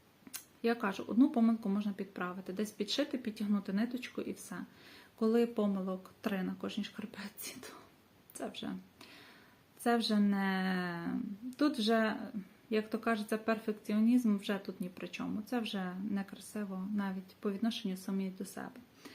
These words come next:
Ось, е, занадто, занадто. Далі, е, перші помилки я наробила, коли, е, ловила рибку з синочком.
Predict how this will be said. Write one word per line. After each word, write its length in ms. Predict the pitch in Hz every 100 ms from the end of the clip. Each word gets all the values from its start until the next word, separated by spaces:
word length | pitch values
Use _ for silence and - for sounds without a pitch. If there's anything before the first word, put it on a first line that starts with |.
| - - - -
Ось, 400 | 196 196 - -
е, 640 | 202 202 196 196 196 196 196 196 277
занадто, 680 | 202 240 208 175 - - 190 - - - - _ -
занадто. 680 | - 220 202 180 185 - 202 - - - - -
Далі, 420 | 208 226 240 233 220
е, 440 | - 202 202 196 - - - - - - -
перші 300 | 247 240 226
помилки 480 | 208 202 196 - 196
я 100 | 190
наробила, 580 | 190 190 185 185 180 185
коли, 220 | - 196 190
е, 320 | - 196 185 -
ловила 400 | 190 196 190 180
рибку 280 | 180 180 -
з 80 | -
синочком. 560 | 233 311 392 - 294